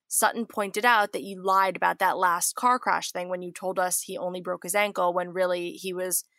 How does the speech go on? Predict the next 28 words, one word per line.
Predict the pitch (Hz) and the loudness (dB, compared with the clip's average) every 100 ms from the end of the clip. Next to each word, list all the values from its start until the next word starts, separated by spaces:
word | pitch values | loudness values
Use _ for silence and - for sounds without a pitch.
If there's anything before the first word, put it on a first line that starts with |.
| _ - | _ -4
unconscious | 185 180 - 233 240 208 - | -4 -2 2 2 2 -2 0
for | 190 - | 0 2
hours | 175 170 175 175 | 2 2 0 -2
and | 175 | 2
hours | 160 170 180 | 2 2 -2
and | 185 | -6
had | 180 175 | -8 -8
to | |
have | 180 175 | -6 -4
surgeries, | - 220 233 190 - 85 - - _ _ _ _ _ - | 0 0 0 -2 -8 -8 -8 -8 _ _ _ _ _ 0
which, | 214 208 - - _ _ _ _ _ _ - - | 0 2 -4 -6 _ _ _ _ _ _ -18 -14
like | 170 170 185 | -4 -4 -2
I | |
said | 185 190 | -2 -2
before, | 208 220 262 202 196 - _ | -4 2 4 4 0 -6 _
was | - 185 165 | -6 -4 0
literally | 185 196 196 | 2 4 4
a | 196 | 6
lie. | 214 170 160 175 | 6 6 4 0
So | - 185 180 _ | -2 -2 -4 _
you | 185 180 175 - | -16 -14 -12 2
have | 185 - | 2 2
to | 156 | -2
own | 180 180 | 0 2
up | 196 - | 0 0
to | - | -2
that. | 151 170 - | 0 0 0
But | 180 | -4